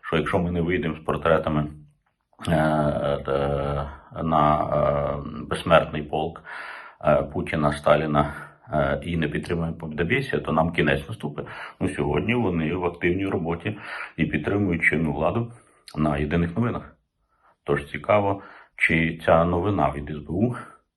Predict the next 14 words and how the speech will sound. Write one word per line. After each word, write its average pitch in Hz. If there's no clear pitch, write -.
доторкнеться 143
до 76
складової 80
Єдиних 76
новин 120
Інтера. -
Отож, 98
подивимося, 120
чи, -
е, 82
мова 87
йде 85
про 82
ініціативу, 87